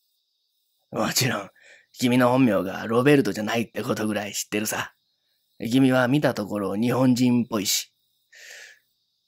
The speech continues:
わしは今年で九十二歳になるが、そこまでまだ猛録してないつもりだよ。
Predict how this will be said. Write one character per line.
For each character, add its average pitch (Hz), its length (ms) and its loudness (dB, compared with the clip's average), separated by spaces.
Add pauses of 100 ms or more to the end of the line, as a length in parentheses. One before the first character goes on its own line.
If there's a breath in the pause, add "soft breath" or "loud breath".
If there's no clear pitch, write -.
(140)
わ 147 120 2
し 147 100 0
は 156 220 4
今 151 140 0
年 143 220 2
で 143 220 2
九 202 280 4
十 104 220 0
二 110 160 -2
歳 117 200 -4
に 113 80 -4
な 107 100 -4
る 107 80 -4
が、 - 220 -4 (480)
そ 123 160 0
こ 151 80 4
ま 156 140 6
で 110 80 2
ま 120 160 4
だ 104 260 0
猛 120 280 4
録 139 240 4
し - 60 -6
て 143 120 2
な 147 120 4
い 107 120 2
つ 107 100 -8
も 82 80 -6
り 95 80 -4
だ - 80 -8
よ。 - 180 -14